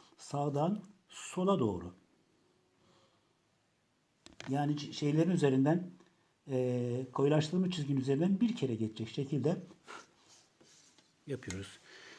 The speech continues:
Geliyoruz şimdi şu şekilde yukarıdan aşağı doğru. Aşağıdan yukarı gelsek ne olacak arkadaşlar?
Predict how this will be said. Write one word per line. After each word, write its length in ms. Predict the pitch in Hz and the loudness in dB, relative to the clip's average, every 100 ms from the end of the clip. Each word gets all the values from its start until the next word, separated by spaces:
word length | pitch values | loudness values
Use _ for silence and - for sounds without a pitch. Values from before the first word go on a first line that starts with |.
| - - - _ _ _ _ - - | -20 -20 -20 _ _ _ _ -20 2
Geliyoruz 440 | 170 226 226 208 180 | 8 12 12 12 10
şimdi 400 | 190 190 202 180 - - - - - - - _ _ _ _ _ _ _ - | 6 10 8 8 0 -4 -6 -20 -20 -20 -20 _ _ _ _ _ _ _ -18
şu 100 | - | -8
şekilde 400 | - 160 151 139 | -2 0 2 4
yukarıdan 680 | 196 180 175 165 143 160 175 - _ _ _ _ _ - | 4 4 6 6 6 2 0 -8 _ _ _ _ _ -16
aşağı 320 | 120 135 151 | -12 -8 -6
doğru. 340 | 165 165 175 180 - _ _ _ _ _ _ _ _ _ _ _ _ _ _ _ _ _ _ _ _ _ _ _ _ _ _ _ | -4 -2 -2 -4 -10 _ _ _ _ _ _ _ _ _ _ _ _ _ _ _ _ _ _ _ _ _ _ _ _ _ _ _
Aşağıdan 540 | 139 175 175 214 214 - - | -8 -2 2 2 0 -10 -6
yukarı 260 | 160 160 156 | -2 2 4
gelsek 460 | 151 147 214 214 | 6 4 0 -2
ne 60 | 190 | 0
olacak 340 | 220 196 131 | 0 2 -2
arkadaşlar? 500 | 127 120 135 - 214 | -4 -6 -6 -4 -4